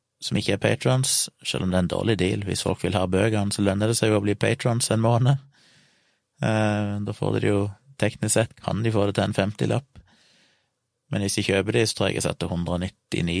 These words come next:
tror jeg jeg satte som pris på å kjøpe hele boken som lydbok. Så får jeg se om noen slår til på det. Ehm,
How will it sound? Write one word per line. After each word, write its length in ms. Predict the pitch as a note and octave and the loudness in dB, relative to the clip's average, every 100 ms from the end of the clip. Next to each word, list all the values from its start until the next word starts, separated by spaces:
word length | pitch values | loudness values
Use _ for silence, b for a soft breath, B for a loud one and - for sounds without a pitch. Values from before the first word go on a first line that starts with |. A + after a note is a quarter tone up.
| G#2 | -4
tror 160 | - G2+ | -2 -2
jeg 80 | |
jeg 60 | - | -2
satte 240 | F2+ - | -4 -4
som 160 | G#2 G2+ | -6 -2
pris 300 | F#2+ G2 - | -2 -2 -4
på 160 | - - | -4 -4
å 80 | - | -2
kjøpe 400 | - - F#2 F#2 | -2 -2 -2 0
hele 200 | F2+ F2 | -2 -2
boken 320 | F#2 F#2 F#2 | -2 -2 -4
som 180 | - F#2+ | -4 -2
lydbok. 460 | F#2+ F#2+ G2 G2 - _ _ _ _ _ _ _ _ b b b b b b b _ - | -2 -4 -4 -6 -8 _ _ _ _ _ _ _ _ b b b b b b b _ -8
Så 140 | - - _ | -6 -6 _
får 100 | - | -2
jeg 60 | G#2 | 0
se 80 | F2 | 0
om 100 | F2+ | 0
noen 180 | F2+ F#2 | -2 0
slår 200 | F#2+ F#2 | -2 0
til 160 | G2 G2 | -2 0
på 100 | G2+ | -2
det. 100 | G2 - _ _ _ b b b b b _ _ _ _ _ _ - | -2 -8 _ _ _ b b b b b _ _ _ _ _ _ -4
Ehm, 440 | A2 G2+ G2+ G2 | -2 0 -2 -2